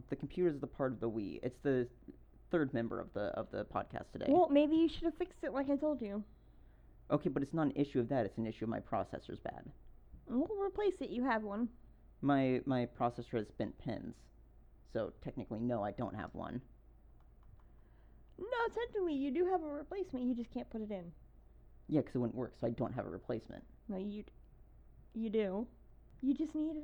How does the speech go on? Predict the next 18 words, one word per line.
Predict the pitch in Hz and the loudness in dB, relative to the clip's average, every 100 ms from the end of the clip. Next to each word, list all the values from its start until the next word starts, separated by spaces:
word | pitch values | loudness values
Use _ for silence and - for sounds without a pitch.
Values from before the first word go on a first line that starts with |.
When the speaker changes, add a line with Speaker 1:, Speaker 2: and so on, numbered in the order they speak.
| 294 | -6
Speaker 2:
different | 294 | 0
Speaker 1:
I | 180 | 2
have | 202 | 4
a | |
replacement | 226 196 - 190 190 143 - | 4 2 4 2 2 0 0
kidney. | - 160 120 110 - | 0 2 2 -2 -2
It's | - | -2
a | 147 | -2
rock | 135 156 175 175 | 0 0 0 -2
shaped | - - 160 151 | -2 0 0 0
like | 143 | -2
a | 120 | -4
kidney, | - 127 90 - | 0 -2 -2 -4
but | 107 | -4
it's | 110 - | -6 -2
still | 160 139 | 0 2
a | |
replacement | 120 120 - 120 - | 0 0 0 0 -2